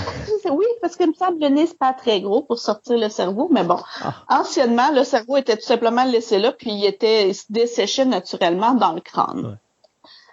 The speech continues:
Speaker 1: La troisième étape est l'éviscération. Je parlais tantôt qu'il, euh, il faisait une incision sur le côté gauche du corps pour laver l'intérieur, et par la même occasion,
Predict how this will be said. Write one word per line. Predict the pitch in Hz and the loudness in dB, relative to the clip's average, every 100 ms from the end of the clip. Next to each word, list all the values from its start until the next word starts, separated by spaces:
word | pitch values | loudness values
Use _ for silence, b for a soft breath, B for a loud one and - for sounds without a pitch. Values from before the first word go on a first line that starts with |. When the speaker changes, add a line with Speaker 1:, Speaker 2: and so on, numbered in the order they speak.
| B B | B B
Speaker 1:
La | 254 277 | -2 -2
troisième | - 381 359 370 | 0 2 2 2
étape | 233 214 214 - _ _ _ | 2 2 0 -2 _ _ _
est | 240 | 2
l'éviscération. | 240 277 339 294 - 262 226 147 - - - _ _ _ _ _ _ _ _ _ _ _ - | 4 4 4 0 0 0 2 2 0 -8 -10 _ _ _ _ _ _ _ _ _ _ _ -10
Je | 214 | -4
parlais | - 220 269 | 0 2 2
tantôt | 359 269 214 311 349 | 2 0 2 0 0
qu'il, | 285 240 247 220 214 202 | 2 2 2 0 0 2
euh, | 190 | 2
il | 196 | 2
faisait | 220 233 | 0 0
une | 254 233 | 0 2
incision | 240 - 214 214 294 | 0 0 -2 0 0
sur | - | 0
le | 208 | 0
côté | - 208 202 196 | 2 2 2 2
gauche | 190 196 240 208 | 2 4 2 0
du | 185 | -8
corps | - 175 370 285 196 - | -2 0 2 2 0 0
pour | 220 214 | 0 2
laver | 190 190 | 2 0
l'intérieur, | 254 214 - 180 180 165 277 359 - _ _ | 0 -2 -4 -6 -2 0 0 -2 -10 _ _
et | - | -2
par | - 202 | 0 0
la | 190 | 2
même | 254 | 2
occasion, | 247 233 180 214 311 | 0 -2 -2 0 -2